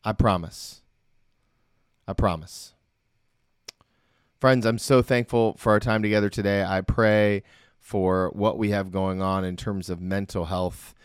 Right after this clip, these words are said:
I pray that you lean into what God has next for you, and that in it all,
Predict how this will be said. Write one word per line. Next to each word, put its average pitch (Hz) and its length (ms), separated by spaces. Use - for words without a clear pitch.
I 92 100
pray 107 520
that 95 260
you 113 240
lean 110 240
into 104 300
what 95 220
God 98 180
has 98 260
next 98 280
for 104 160
you, 92 320
and 98 260
that 101 180
in 117 140
it 117 180
all, 101 600